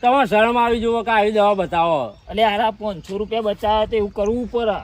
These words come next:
Speaker 1: પણ તમે એમ કરો, હું જઉં દવાખાને, તમારે કશું જ નહીં વળે.
Speaker 2: અલ્યા, તમે એક કામ કરો, મેં તમને નતું કીધું કે મારી જોડે બે ઉપાય છે?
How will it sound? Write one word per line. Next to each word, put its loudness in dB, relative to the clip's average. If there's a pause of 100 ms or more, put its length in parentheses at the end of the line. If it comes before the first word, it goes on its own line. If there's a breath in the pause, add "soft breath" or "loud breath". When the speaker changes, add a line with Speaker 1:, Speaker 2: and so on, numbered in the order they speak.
(340)
Speaker 1:
પણ -4
તમે 4
એમ 0
કરો, 2 (260)
હું 0
જઉં 0
દવાખાને, 2 (480)
તમારે -2
કશું -4
જ -8
નહીં -4
વળે. -10 (280)
Speaker 2:
અલ્યા, 0 (320)
તમે -2
એક 2
કામ -4
કરો, 4
મેં -2
તમને 0
નતું -8
કીધું -4
કે -2
મારી 0
જોડે 0
બે 0
ઉપાય -2
છે? -8